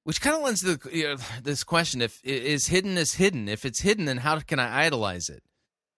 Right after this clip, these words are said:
I mean, hiddenness would have to come out from its hiddenness in order for me to see it so that it wouldn't be hidden anymore. And then if I saw it, I, oh, I thought, "Wow, that's some really nice looking hiddenness." Uh, and then I would then turn around and idolize it because,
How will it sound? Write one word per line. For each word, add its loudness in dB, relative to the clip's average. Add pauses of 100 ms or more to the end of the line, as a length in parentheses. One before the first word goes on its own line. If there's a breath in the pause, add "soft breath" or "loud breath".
(640)
I 2
mean, 0
hiddenness 2
would 0
have 2
to -6
come 0
out 4
from -4
its -4
hiddenness 0
in -2
order -2
for -10
me -2
to -4
see 2
it 0
so -2
that 0
it -2
wouldn't -2
be -2
hidden 0
anymore. -2 (240 loud breath)
And 2
then 2
if 2
I 2
saw 4
it, -2
I, 4
oh, 4
I 4
thought, 0
"Wow, 0
that's 2
some -2
really 0
nice 0
looking -2
hiddenness." -2 (440 loud breath)
Uh, 6
and 2
then 2
I 8
would 0
then 4
turn 0
around 2
and 0
idolize 2
it -10
because, -2